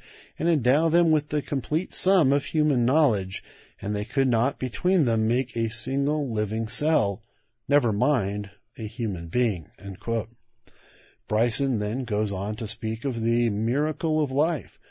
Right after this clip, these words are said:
but cannot explain it. So, who is it now who trusts in faith in miracles? Scientists bristle at the characterization that they have faith in blind chance,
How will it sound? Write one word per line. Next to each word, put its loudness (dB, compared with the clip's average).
but -4
cannot -4
explain -2
it. -4
So, 2
who 2
is 2
it 2
now 0
who 2
trusts -2
in 2
faith -10
in -2
miracles? -4
Scientists -2
bristle 0
at -2
the -4
characterization 0
that -4
they -2
have -2
faith -6
in 0
blind -8
chance, 0